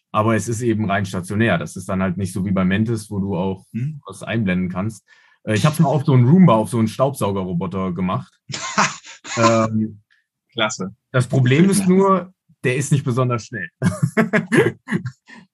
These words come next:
Speaker 1: Also da ist das dann auch wieder ein bisschen limitiert. Ja.
Speaker 2: Ja, gut, aber immerhin sehr, sehr cool auf jeden Fall. Man kann sehr, sehr viel mit der Kurzwaffe zu Hause trainieren, der Langwaffe übrigens auch.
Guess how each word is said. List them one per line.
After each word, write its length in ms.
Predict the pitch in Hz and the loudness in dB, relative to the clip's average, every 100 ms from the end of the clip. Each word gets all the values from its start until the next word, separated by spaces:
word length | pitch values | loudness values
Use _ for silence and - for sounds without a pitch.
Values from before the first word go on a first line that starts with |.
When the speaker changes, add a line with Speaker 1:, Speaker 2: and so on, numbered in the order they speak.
| _ - | _ -2
Speaker 1:
Also 360 | 113 110 110 | 0 2 2
da 320 | 107 107 110 104 | 4 4 2 0
ist 160 | 127 123 | -2 -2
das 100 | 107 | 0
dann 140 | 110 | 0
auch 160 | 110 104 | 0 0
wieder 140 | 95 | 2
ein 80 | 92 | 0
bisschen 200 | 87 92 | -2 0
limitiert. 480 | 87 85 95 82 - - | 2 0 -2 -4 -6 -12
Ja. 240 | - 92 - | -10 -6 -2
Speaker 2:
Ja, 180 | 143 139 | 0 0
gut, 260 | 123 120 | 0 0
aber 100 | 110 | 0
immerhin 420 | 110 110 107 98 - | 0 0 0 -2 -6
sehr, 220 | 127 156 | -6 -4
sehr 100 | 151 143 | -4 -4
cool 120 | 156 | -4
auf 140 | 120 107 | -4 -4
jeden 160 | 107 | -6
Fall. 320 | 107 113 131 147 _ _ | -4 -4 -4 -6 _ _
Man 360 | - 127 127 - | -4 -4 -4 -12
kann 340 | - 147 170 156 | -6 0 2 2
sehr, 280 | 123 165 180 | 2 2 4
sehr 180 | 170 | 2
viel 300 | 156 - 180 | 0 -2 -2
mit 160 | 175 151 | 0 -2
der 80 | 143 | -4
Kurzwaffe 480 | - 156 151 143 135 | -6 -4 -4 -6 -6
zu 180 | 139 | -4
Hause 260 | 120 156 170 | -2 -2 -2
trainieren, 280 | 147 160 180 | -2 0 2
der 100 | 123 | 4
Langwaffe 380 | 117 135 127 123 | 4 2 0 -2
übrigens 320 | 104 101 101 | -2 -2 -2
auch. 320 | 104 160 190 | -2 -2 -4